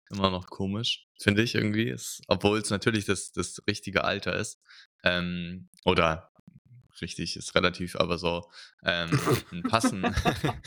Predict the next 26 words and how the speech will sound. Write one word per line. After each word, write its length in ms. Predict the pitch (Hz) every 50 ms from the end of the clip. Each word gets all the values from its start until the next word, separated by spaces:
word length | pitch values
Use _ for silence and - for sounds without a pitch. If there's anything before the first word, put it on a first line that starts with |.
| - - - - -
<laughs> 500 | - 131 - - - 127 - - 120 117 - _ _ _ - 151 135 - -
ein 80 | - 95
passendes 540 | - 113 - 330 330 113 98 95 90 -
Alter 360 | - 87 90 92 87 95 87 90
ist 220 | 101 113 117 -
oder, 460 | - 92 92 92 90 90 87 87 - -
äh, 420 | 90 90 90 90 87 87 - - - - _ _ _ _ _ _
ja, 140 | 87 85 90
dann 180 | 92 90 90
ja 120 | 90 85 -
auch 180 | - 92 -
im 100 | 98 87
Endeffekt 420 | - 87 - - - - 92 - -
eine, 120 | 90 85 85
eine 180 | 85 85 82
passende 560 | - - 90 90 - - 101 90 90 87 85 - - - - - - - -
Situation 720 | - - 104 87 - 92 87 87 - - - 104 107 107 101
ist. 300 | 104 107 113 - - - _ _
Ähm, 540 | - 92 92 92 90 87 87 87 87 90 90 - _ _ _ _ _ _ _ _ _ _ _ _ - - - _
und 680 | - 95 95 92 90 87 85 87 - - - - - - _ _ _ _ _ _ _ _ _ _
ja, 120 | 104 87
trotzdem 420 | 82 - - - 107 - - 120 104
war's, 320 | 104 101 - - - 92
war's 180 | 95 95 - -
überraschend 640 | 95 95 90 85 98 107 - - 127 123 - - -
dann 340 | - 104 104 110 117 117